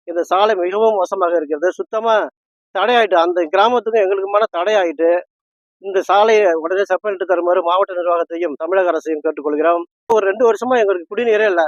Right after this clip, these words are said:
நாங்க எங்கேயாவது வயல்வெளியில போய் போர் செட்லயும் அங்க இங்கேயும் தண்ணி மோண்டு வந்து நாங்க குடும்பம் நடத்துறோம். எங்களுக்கு குடிநீரே இல்ல. மாவட்ட நிர்வாகத்துல சொன்னாலும் கலெக்டர்கிட்ட பல முறை பெட்டிஷன் கொடுத்தாச்சு. சாலை வசதி இல்ல, மின் விளக்கு வசதி, இந்த பக்கம் மின் விளக்கு இல்ல.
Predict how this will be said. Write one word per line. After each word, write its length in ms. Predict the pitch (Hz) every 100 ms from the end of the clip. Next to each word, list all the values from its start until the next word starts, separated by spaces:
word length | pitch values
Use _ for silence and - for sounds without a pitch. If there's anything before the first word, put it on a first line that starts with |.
| - _ _ _ -
நாங்க 160 | 196 202
எங்கேயாவது 260 | 214 247 208
வயல்வெளியில 420 | 240 247 220 208 196
போய் 180 | 214 240 214
போர் 160 | 233 214
செட்லயும் 360 | 185 190 214 208
அங்க 140 | 196 196
இங்கேயும் 220 | 202 202
தண்ணி 140 | 185 208
மோண்டு 200 | 196 180
வந்து 160 | 185 196
நாங்க 140 | 170
குடும்பம் 220 | 180 190
நடத்துறோம். 360 | 165 156 165 170 - _ _ _ 202
எங்களுக்கு 200 | 185 220
குடிநீரே 340 | 247 233 220 196
இல்ல. 140 | 185 180 185 _ _ _ _ _ _
மாவட்ட 400 | 185 196 240 254 240
நிர்வாகத்துல 380 | 220 220 202 196
சொன்னாலும் 340 | 202 202 214 226 214
கலெக்டர்கிட்ட 360 | 196 226 240 202 180
பல 80 | 190
முறை 160 | 208 226 220 196 180
பெட்டிஷன் 300 | 180 196 190
கொடுத்தாச்சு. 380 | 160 160 165 175 175 - 208
சாலை 220 | 220 240
வசதி 260 | 208 208 202
இல்ல, 120 | 202 247 202
மின் 160 | 220 269
விளக்கு 220 | 233 208 190
வசதி, 240 | 190 208 220
இந்த 120 | 185
பக்கம் 340 | 190 233 220 175
மின் 160 | 226 233
விளக்கு 220 | 196 165
இல்ல. 100 | 165